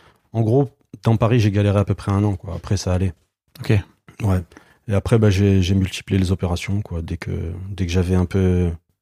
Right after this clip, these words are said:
Speaker 1: de côté, c'est-à-dire les banques, tu les séduis par l'apport, en fait.
Speaker 2: Hmm.
Speaker 1: Dès que t'as un peu d'apport, ça, ça peut se faire.
Speaker 2: Ok.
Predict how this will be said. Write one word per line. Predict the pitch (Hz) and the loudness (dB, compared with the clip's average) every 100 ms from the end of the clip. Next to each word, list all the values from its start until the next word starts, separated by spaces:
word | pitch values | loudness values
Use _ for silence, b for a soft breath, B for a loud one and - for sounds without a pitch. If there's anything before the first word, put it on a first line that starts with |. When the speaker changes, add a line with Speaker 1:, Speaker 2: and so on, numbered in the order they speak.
| _ | _
Speaker 1:
de | 92 | -6
côté, | 92 92 107 | -2 0 2
c'est-à-dire | 104 95 92 b b b b _ | 0 -2 -4 b b b b _
les | - | -2
banques, | 98 117 | 2 2
tu | - | 4
les | 101 | 2
séduis | - 98 101 | 4 2 2
par | 90 | 2
l'apport, | 90 - 101 | 0 2 0
en | 87 | 0
fait. | - - - _ - | -6 -14 -20 _ 0
Speaker 2:
Hmm. | 127 | 2
Speaker 1:
Dès | 101 98 | 2 -4
que | - | -6
t'as | 92 | -6
un | 87 | -6
peu | - | -4
d'apport, | 87 - 95 - | -6 -4 -6 -6
ça, | - - - _ _ _ _ | -12 -14 -18 _ _ _ _
ça | - | -10
peut | 90 | -8
se | 87 | -8
faire. | - 80 _ _ _ _ - | -8 -12 _ _ _ _ -16
Speaker 2:
Ok. | 123 | -2